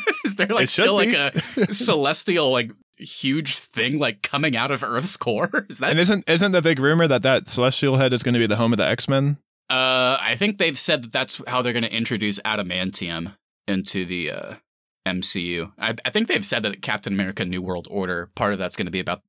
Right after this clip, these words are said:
Speaker 1: several governments trying to claim that as their own land.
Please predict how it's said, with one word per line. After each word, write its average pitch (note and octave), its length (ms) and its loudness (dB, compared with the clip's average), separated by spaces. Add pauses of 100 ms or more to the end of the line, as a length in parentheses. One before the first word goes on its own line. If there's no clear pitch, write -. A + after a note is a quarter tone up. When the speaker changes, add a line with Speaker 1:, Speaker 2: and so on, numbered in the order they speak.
(220)
Speaker 1:
several F#2+ 400 -2
governments F#2 580 -4
trying F2+ 280 -4
to G2 100 -10
claim F#2+ 400 -4
that E2+ 320 -6
as F#2 180 -10
their F#2 220 -6
own F2+ 380 -8 (440)
land. F2 600 -6